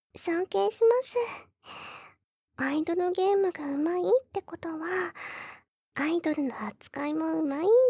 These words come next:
でしょうか？お兄さんはまゆたちのライブでも、かっこいいオタ芸を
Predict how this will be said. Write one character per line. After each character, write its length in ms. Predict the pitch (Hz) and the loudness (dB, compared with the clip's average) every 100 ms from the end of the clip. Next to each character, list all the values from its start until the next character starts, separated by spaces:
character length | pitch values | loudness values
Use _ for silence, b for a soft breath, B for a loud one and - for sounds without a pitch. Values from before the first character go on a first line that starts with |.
| 453 | 4
で 40 | |
し 120 | - | 0
ょ 40 | 392 | -8
う 60 | |
か？ 1800 | 392 - 381 381 392 - _ _ _ _ _ _ _ _ _ _ _ - | -12 -10 -8 -6 -8 -14 _ _ _ _ _ _ _ _ _ _ _ -2
お 0 | |
兄 260 | 294 302 349 | 2 2 2
さ 260 | - 349 | 0 -2
ん 60 | 294 | -2
は 120 | 262 | -4
ま 140 | 247 269 | -2 -2
ゆ 140 | 339 | -2
た 140 | 370 | -2
ち 160 | 359 - | -4 -2
の 160 | 311 262 | -4 -4
ラ 180 | 247 | -8
イ 60 | 277 | -8
ブ 120 | - | -6
で 140 | 339 403 | -2 0
も、 140 | 381 349 349 B B B B B _ | 0 -2 -6 B B B B B _
か 140 | 302 | -4
っ 60 | 294 - | -4 -2
こ 140 | 320 | 2
い 60 | 349 | 6
い 40 | 403 427 | 8 8
オ 60 | 311 | 4
タ 180 | - 320 | 0 -2
芸 380 | 320 339 | 0 0
を 20 | 339 | 2